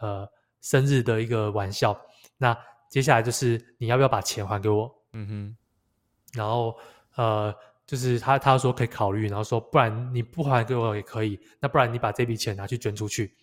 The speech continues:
Speaker 2: 嗯哼。
Speaker 1: 对，我，我也认，但你捐出去嘛，就是，呃，既然你会良心发现跟我讲这件事情，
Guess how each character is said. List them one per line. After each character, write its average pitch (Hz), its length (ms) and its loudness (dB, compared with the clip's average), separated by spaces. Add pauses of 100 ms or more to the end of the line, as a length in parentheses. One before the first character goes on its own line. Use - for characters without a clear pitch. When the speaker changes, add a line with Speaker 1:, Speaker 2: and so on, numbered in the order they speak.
(500)
Speaker 2:
嗯 107 180 -6
哼。 110 340 -6
Speaker 1:
对， 120 100 -2
我， 123 240 2
我 139 120 10
也 127 60 10
认， 123 360 4
但 131 100 0
你 107 40 -4
捐 117 180 2
出 117 100 0
去 113 200 -2
嘛， 98 200 -10
就 110 120 -12
是， 107 260 -4 (480)
呃， 101 320 -6 (220)
既 165 140 -4
然 110 220 4
你 104 60 -2
会 123 240 4
良 110 220 0
心 117 200 -2
发 110 160 2
现 110 240 -2
跟 117 160 -2
我 113 60 0
讲 95 140 -8
这 107 80 -4
件 110 100 0
事 113 160 -4
情， - 240 -8